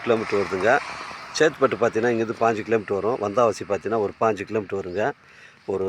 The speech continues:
பெட்ரோல் பங்க் அமைப்பதற்கு, திருமண மண்டபம் அமைப்பதற்கு, இல்லை ஒரு குடோன் கட்டுவதற்கு தரமான சைட்டு. இரநூறு அடி ஃப்ரண்டேஜுங்க. ஒரு சென்டின் விலை ஒரு லட்ச ரூபா சொல்கிறாங்க. மிஸ் பண்ணுறாதீங்க. தரமான சைட்டு, அருமையான இடங்க. புஞ்சை ரெட் சாயில் மண், புஞ்சை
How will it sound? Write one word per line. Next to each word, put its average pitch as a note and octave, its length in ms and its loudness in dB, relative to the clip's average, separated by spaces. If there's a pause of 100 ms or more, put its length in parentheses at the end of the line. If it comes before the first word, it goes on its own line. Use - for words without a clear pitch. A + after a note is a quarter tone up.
(160)
பெட்ரோல் A#2+ 340 0
பங்க் G2+ 220 0
அமைப்பதற்கு, G#2 520 -2 (240)
திருமண G#2+ 380 -2
மண்டபம் F#2+ 320 -6 (140)
அமைப்பதற்கு, G2+ 520 -4 (140)
இல்லை F#2+ 180 -2
ஒரு F2 180 -6
குடோன் A#2 320 0
கட்டுவதற்கு G2+ 540 -2 (560)
தரமான A#2+ 480 4
சைட்டு. A2 280 0 (340)
இரநூறு A#2+ 340 6
அடி G#2 160 -4
ஃப்ரண்டேஜுங்க. A2 520 2 (140)
ஒரு F#2+ 140 0 (100)
சென்டின் B2 340 2
விலை A#2+ 160 4 (640)
ஒரு B2+ 180 6
லட்ச A#2 220 0
ரூபா B2+ 200 4
சொல்கிறாங்க. G#2+ 520 0 (200)
மிஸ் - 180 -8
பண்ணுறாதீங்க. G#2+ 480 2 (140)
தரமான A#2 380 4 (120)
சைட்டு, A#2+ 320 0 (680)
அருமையான A#2 520 4 (160)
இடங்க. G#2 260 2 (140)
புஞ்சை A#2 360 0
ரெட் G2+ 180 -4
சாயில் G#2+ 260 2
மண், G2+ 200 0 (200)
புஞ்சை A2+ 260 0